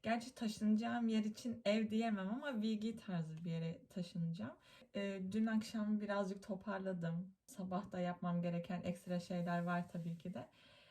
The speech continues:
Ama ilk önce bir kahvaltı yapıp onun sonrasında da yarın pazar olduğu için ufak bir alışveriş yapacağım. Sonrasında da artık yavaştan toparlanıp,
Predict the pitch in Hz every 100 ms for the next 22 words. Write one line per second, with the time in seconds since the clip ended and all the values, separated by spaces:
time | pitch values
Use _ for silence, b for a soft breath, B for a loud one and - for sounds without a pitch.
0 | B - 208 220 226 247 - _ 208 202
1 | 226 208 208 214 226 208 202 202 - 220
2 | 202 233 - 202 208 220 220 202 208 226
3 | 214 208 180 190 190 202 214 208 208 202
4 | 196 196 196 214 208 180 196 185 - 175
5 | 175 - 202 214 226 - - 240 277 B
6 | 220 214 220 - 214 214 220 214 220 -
7 | 190 190 - 196 202 208 190 196 202 185
8 | 196 185 180 185 254 -